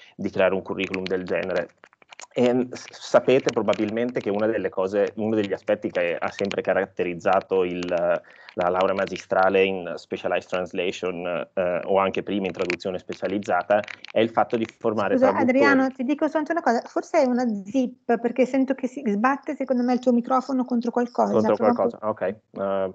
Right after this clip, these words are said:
Speaker 1: sì, ci sto attento. Abbiamo sempre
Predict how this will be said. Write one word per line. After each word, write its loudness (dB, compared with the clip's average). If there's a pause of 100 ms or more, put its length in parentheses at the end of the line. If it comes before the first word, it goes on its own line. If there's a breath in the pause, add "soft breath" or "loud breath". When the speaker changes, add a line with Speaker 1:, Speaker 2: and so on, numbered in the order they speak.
(100)
Speaker 1:
sì, -16 (480)
ci -14
sto -8
attento. -10 (1200 loud breath)
Abbiamo 4
sempre 2